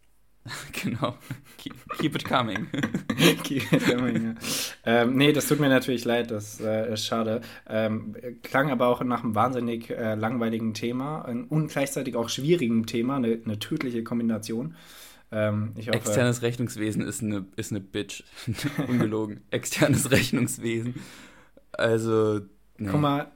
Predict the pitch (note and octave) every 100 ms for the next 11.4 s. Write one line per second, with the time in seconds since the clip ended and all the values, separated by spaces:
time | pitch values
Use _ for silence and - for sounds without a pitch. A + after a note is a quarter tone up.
0 | _ C#3 B2+ - C#3+ C3+ C#3 - - B2
1 | A#2+ C3 - - E3 F3 E3 - D3+ -
2 | D#3+ E3 B2 A#2 - - D3 - E3+ E3
3 | - D3+ D#3+ E3 C3+ B2+ A2 - D3 G#2+
4 | - B2+ C3+ C#3+ C#3+ - D3 - B2 A#2
5 | B2+ - - _ _ _ _ - C#3+ -
6 | - D3 C#3 - C3+ - B2 A#2 A#2 G#2+
7 | A2 A#2 A#2+ - - - - - - -
8 | - _ - _ - B2+ A2+ G#2 - -
9 | G#2+ A2 A2 F#3 B3 - _ _ _ _
10 | _ _ _ _ _ _ _ - G#2 G#2
11 | G2+ G2+ -